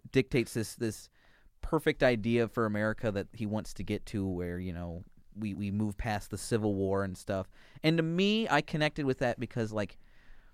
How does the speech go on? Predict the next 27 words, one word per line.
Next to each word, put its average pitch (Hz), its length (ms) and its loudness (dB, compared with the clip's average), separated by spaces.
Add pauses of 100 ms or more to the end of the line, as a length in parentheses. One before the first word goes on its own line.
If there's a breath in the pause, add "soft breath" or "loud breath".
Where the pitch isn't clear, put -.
(160)
I 120 100 0
thought 147 320 4
about 117 280 2
how 104 540 -2
even, 151 260 2
like, 110 200 0
the 104 80 -4
South, 113 520 -2
and 139 140 6
I - 20 8
don't 160 160 6
know 143 80 6
if 123 80 2
it's, - 200 -2
like, 110 160 0
really 113 180 0
shown 104 240 0
that 98 120 0
well 98 120 -2
in 95 60 -4
the 95 60 -4
movie, 104 200 0
but, 98 140 0
uh, 60 100 -6 (520)
they 135 140 2
kinda - 260 4
also 170 540 2